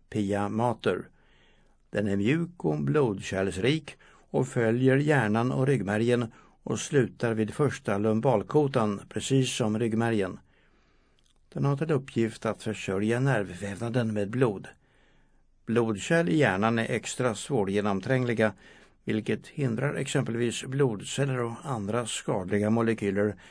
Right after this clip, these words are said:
att passera från blodet ut i hjärnan. Detta är den så kallade blod-hjärnbarriären. Denna separerar blod och cerebrospinalvätska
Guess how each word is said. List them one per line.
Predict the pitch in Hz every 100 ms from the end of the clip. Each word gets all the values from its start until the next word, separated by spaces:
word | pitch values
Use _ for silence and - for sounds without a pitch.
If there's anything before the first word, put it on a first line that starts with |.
| -
att | - -
passera | - 104 - 147 139
från | 135 131 123
blodet | 120 104 98 107 101
ut | - 98 90
i | 110
hjärnan. | 104 107 104 104 - - _ _ _ _ _ _ _ _ _ _ _
Detta | - 113 113
är | 151
den | 117
så | 107 127
kallade | 127 117 123 113 - -
blod-hjärnbarriären. | - 107 113 117 107 110 131 104 95 98 98 110 139 120 71 69 _ _ _ _ _ _ _ _
Denna | - 92 104
separerar | 104 127 - 104 110 139 151
blod | 117 143 170 175
och | 147 135 127 117
cerebrospinalvätska | - 120 120 123 131 123 - 139 135 98 95 104 - -